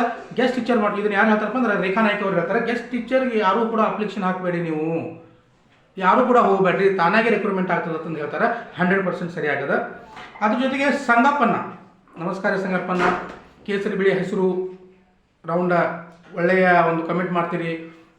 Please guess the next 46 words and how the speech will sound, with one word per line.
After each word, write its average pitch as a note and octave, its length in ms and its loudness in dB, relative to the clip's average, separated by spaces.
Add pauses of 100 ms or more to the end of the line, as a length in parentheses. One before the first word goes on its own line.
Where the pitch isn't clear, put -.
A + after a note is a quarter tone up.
ಆ, D#3+ 180 -2
ವಿಡಿಯೋಗಳನ್ನ F3 440 0
ನೋಡ್ತೀರಿ, E3+ 540 -4 (560)
ಆ, D#3+ 260 -2
ನೀವು D#3 160 -2
ಹೋರಾಟಕ್ಕೆ F#3 380 0
ಬರ್ತೀರಿ, E3 600 -2 (280)
ನಮಗೆ B3 260 2
ನೀವು A#3+ 180 4
ಇನ್ಸ್ಪಿರೇಷನ್. E3 800 -6
ಓಕೆ, - 460 -4
ಅವ್ರು G#3+ 180 4
ಏನು B3 80 6
ಹೇಳ್ತಾರಪ್ಪ A3 300 2
ಅಂದ್ರೆ, F#3+ 180 4 (380)
"ಒನ್ D#4 160 4
to E4 80 0
ಫಿಫ್ತ್ - 180 -2
ತರಗತಿ B3 300 2
ಶಿಕ್ಷಕರ A#3+ 320 -4
ನೇಮಕಾತಿ A3 420 2
ನಾನ್ G#3 280 2
ಎಚ್ - 140 -2
ಕೆ A3 80 0
ಆಗಬೇಕು F#3 360 0
ಸರ್, A#3+ 200 2
ಹತ್ತು B3 300 -2
ವರ್ಷದಿಂದ A3+ 400 0
ಕಾಯೋದೇ G#3+ 420 2
ಆಗಿದೆ F#3 320 0
ಸರ್, F3 100 -10 (440)
ಬಿ G3 80 -2
ಎಡ್ A#3+ 220 6
ಆದವರಿಗೆ G#3+ 380 4
ಪಿ F#3 160 -2
ಎಚ್ G3 180 0
ಡಿಗೆ F#3+ 140 -6
ಅವಕಾಶ E3+ 320 -2
ಕೊಡಬಾರ್ದು D#3+ 440 -6
ಸರ್." D3+ 100 -12
ಸರ್, D#3+ 160 -10
ನಾನು D#3 280 -6
ಇದ್ರ D#3+ 140 -8
ಬಗ್ಗೆ D#3+ 200 -8
ಈಗಾಗಲೇ D3 400 -6
ಹೇಳಿದ್ದೀನಿ. D3 380 -8